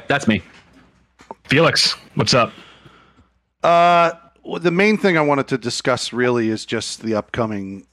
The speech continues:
Speaker 3: Marvel Avengers beta. I, I'm gonna,
Speaker 2: Mm-hmm.
Speaker 3: I'm definitely gonna be playing it, but, um, the only thing I'll say, like, like, real briefly is, uh,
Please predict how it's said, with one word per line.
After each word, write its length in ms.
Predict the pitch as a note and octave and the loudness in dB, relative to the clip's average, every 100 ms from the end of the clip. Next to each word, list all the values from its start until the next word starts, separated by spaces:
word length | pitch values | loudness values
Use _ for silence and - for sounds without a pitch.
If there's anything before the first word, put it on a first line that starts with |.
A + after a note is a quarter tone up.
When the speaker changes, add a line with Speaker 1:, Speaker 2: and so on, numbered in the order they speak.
| - | -6
Speaker 3:
Marvel 640 | A#2 A2+ G2+ G#2 G2+ - - - A2+ | 0 0 0 -6 -8 -12 -20 -12 -6
Avengers 460 | G#2 B2+ A2+ G2+ | -4 -4 -4 -8
beta. 500 | - F2+ F2+ F#2+ F#2+ _ _ _ | -10 -10 -6 -8 -10 _ _ _
I, 180 | F#2+ G2 - | -12 -12 -8
I'm 240 | G2+ G#2 | -8 -4
gonna, 220 | G#2+ A#2+ A2+ A2 | 2 4 4 2
Speaker 2:
Mm-hmm. 100 | A2 | 0
Speaker 3:
I'm 120 | A2 | -4
definitely 360 | A#2+ G#2+ A2+ | -4 -4 -8
gonna 120 | G2+ F#2 | -8 -10
be 100 | F#2 | -12
playing 360 | - G2+ F#2+ | -8 -8 -8
it, 100 | F#2 - G#2 | -12 -12 -8
but, 340 | F#2+ E2+ - | -8 -10 -10
um, 380 | G2 G2 F#2+ F#2 _ _ - - | -8 -8 -10 -16 _ _ -20 -8
the 100 | B2 | 0
only 160 | C#3 E3 | 2 2
thing 120 | F3+ | 2
I'll 120 | E3 | 2
say, 300 | D3 D3+ C3+ B2 | 0 2 2 2
like, 280 | A2+ - - _ _ _ _ _ - | -2 -6 -20 _ _ _ _ _ -8
like, 220 | A2 G#2+ | -6 -6
real 580 | G#2+ G2+ A#2+ B2+ B2 A2+ | -10 -4 0 2 2 -2
briefly 760 | - G2+ A2+ A#2+ C3+ D3 D3+ - | -8 -10 -8 -4 0 2 0 -4
is, 440 | G#2 G#2+ G2+ - - | -6 -4 -6 -8 -6
uh, 360 | G2 F#2 F2+ | -4 -4 -4